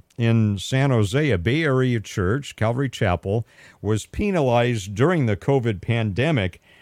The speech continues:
for violating safety measures, and apparently they've won a court case. The church and its pastors were fined in twenty twenty and twenty twenty-one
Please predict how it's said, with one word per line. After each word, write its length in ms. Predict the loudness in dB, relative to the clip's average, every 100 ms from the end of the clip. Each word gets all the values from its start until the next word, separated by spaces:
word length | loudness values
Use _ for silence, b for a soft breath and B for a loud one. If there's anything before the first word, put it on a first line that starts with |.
| b b
for 180 | -2 0
violating 640 | 2 2 4 2 2 0
safety 540 | -2 -2 -2 -2 0 0
measures, 960 | 2 2 0 -2 -4 -4 -4 -6 -10 -18 _ _ _ _ _ _ _
and 280 | -2 2 2
apparently 580 | 2 2 2 2 2
they've 300 | 2 2 2
won 300 | 2 2 4
a 60 | 2
court 320 | 2 2 2
case. 520 | -2 -4 -4 -10 -18 -20 _ _ _ _ _ _ _ _ _ _
The 120 | -4
church 340 | -2 2 2 2
and 100 | 0
its 140 | 0
pastors 640 | -2 0 0 -4 -2 -4 0
were 160 | 0
fined 460 | 0 0 0 2 2
in 140 | 0
twenty 340 | -2 -2 0 -2
twenty 420 | -2 0 0 -2
and 260 | -4 -2
twenty 360 | -2 -2 -2 -2
twenty-one 1040 | -4 -2 0 0 2 4 4 2 2 0